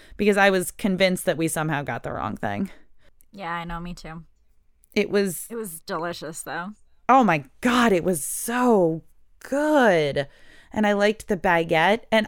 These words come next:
Speaker 1: oddly
Speaker 2: Mm.
Speaker 1: enough, I liked the little salad on the side. And it was like, "Salad for breakfast?" I'm like, "Yeah, man." It was,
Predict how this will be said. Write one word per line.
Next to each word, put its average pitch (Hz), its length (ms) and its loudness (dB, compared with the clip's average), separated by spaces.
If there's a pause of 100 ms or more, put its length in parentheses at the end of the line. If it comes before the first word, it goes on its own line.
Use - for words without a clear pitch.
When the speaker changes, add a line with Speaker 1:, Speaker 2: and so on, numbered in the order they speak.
Speaker 1:
oddly 202 300 6
Speaker 2:
Mm. 233 40 4
Speaker 1:
enough, 208 220 4
I 160 120 4
liked 175 340 0
the 180 80 -2
little 156 220 -2
salad 220 500 4
on 233 160 4
the 240 80 2
side. 233 420 2
And 196 160 -2
it 190 60 -4
was 190 100 -4
like, 180 160 0
"Salad 208 340 0
for 208 120 -4
breakfast?" 170 500 -2
I'm 240 80 2
like, 233 220 -2
"Yeah, 233 140 4
man." 170 280 2
It 214 140 -2
was, 226 280 0